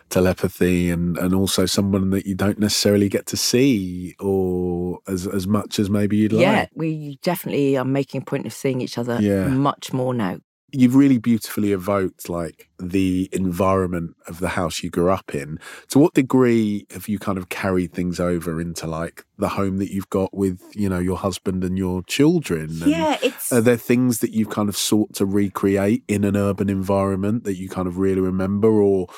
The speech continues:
Speaker 1: or just the way you do things? Like, are there any kind of holdovers from then, or things that you were like, "Absolutely not, we are changing that, I'm the boss now"?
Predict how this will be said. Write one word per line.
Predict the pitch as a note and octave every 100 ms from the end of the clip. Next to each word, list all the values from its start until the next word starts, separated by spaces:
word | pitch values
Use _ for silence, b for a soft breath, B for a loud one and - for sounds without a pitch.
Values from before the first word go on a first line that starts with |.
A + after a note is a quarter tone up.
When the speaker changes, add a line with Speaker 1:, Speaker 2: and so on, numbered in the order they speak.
| B B
Speaker 1:
or | A#2
just | A#2+ -
the |
way | A2 G#2+
you | G2+ F#2+
do | A2+ A#2+ B2
things? | - C3 C3 A#2+
Like, | B2 A2+
are |
there | B2+ C3
any | C3
kind | A#2+ B2+
of | A#2+ -
holdovers | - C#3+ C#3 A2+ F#2+ F2 E2+
from | - E2+
then, | E2 E2
or | G#2
things | - C3+ B2
that | -
you | A2 G#2+
were |
like, | G2 F#2+ - -
"Absolutely | G2+ - - F#2+ F#2+ G2
not, | F#2+ E2+ D#2+
we | F2+
are | F2+ -
changing | - F#2+ G2+ G#2+ B2
that, | A#2 D2 E2
I'm | G#2 G#2
the | F#2+
boss | D#2+ D2+ -
now"? | D#2+ D#2